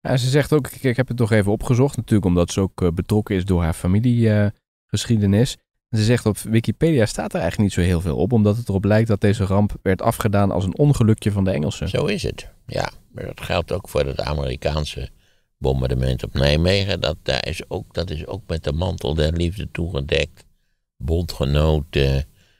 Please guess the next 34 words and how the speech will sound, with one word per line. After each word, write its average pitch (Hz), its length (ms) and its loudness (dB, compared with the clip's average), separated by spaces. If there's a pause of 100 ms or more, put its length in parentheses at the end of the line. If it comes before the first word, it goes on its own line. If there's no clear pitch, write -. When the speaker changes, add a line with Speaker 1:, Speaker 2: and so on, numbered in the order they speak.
(240)
Speaker 2:
was 69 200 -2
de - 100 -4
bedoeling 80 560 2
niet, 78 340 2
wat 67 220 2
op 58 200 -2
zichzelf 55 460 0
juist 67 440 2
is, 65 160 -2
het - 80 -8
was 57 240 -2
de - 100 -6
bedoeling 64 480 0
niet. 69 400 2 (420)
Maar - 120 -4
ja, - 280 -2
het - 160 -12
gebeurde 85 460 2
wel 71 220 4
op 64 120 0
vrij 69 300 -2
grote 57 360 -4
schaal, 117 380 -4
wat 87 160 -4
ik - 140 -4
al - 140 -4
zeg. - 280 -2 (500)
Er - 120 -6
zijn - 220 -4
in - 120 -6
Nederland, 64 580 -2
eh, - 100 -8 (200)
volgens - 300 -8
mij - 200 -8